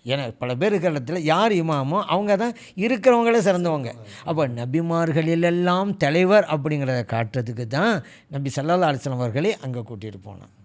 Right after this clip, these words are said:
இன்னொன்னு, இது முக்கியமான பயணம், எல்லோருக்கும் கிடைக்க பயணம் இல்லையே.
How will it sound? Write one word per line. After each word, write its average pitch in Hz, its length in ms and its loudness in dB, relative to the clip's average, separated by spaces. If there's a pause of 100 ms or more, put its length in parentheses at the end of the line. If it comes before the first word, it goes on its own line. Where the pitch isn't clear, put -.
(120)
இன்னொன்னு, 113 360 -6 (460)
இது 139 180 -4
முக்கியமான 175 720 -2
பயணம், 113 400 -6 (760)
எல்லோருக்கும் 185 720 2
கிடைக்க 165 260 2
பயணம் 151 300 0
இல்லையே. 127 260 -2